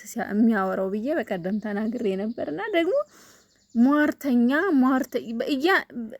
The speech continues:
እያንዳንዱ የተናገራት ነገር እየሆነች ነው ያለችው። እያንዳንዱ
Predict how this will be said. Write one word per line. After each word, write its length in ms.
እያንዳንዱ 800
የተናገራት 680
ነገር 340
እየሆነች 520
ነው 120
ያለችው። 440
እያንዳንዱ 600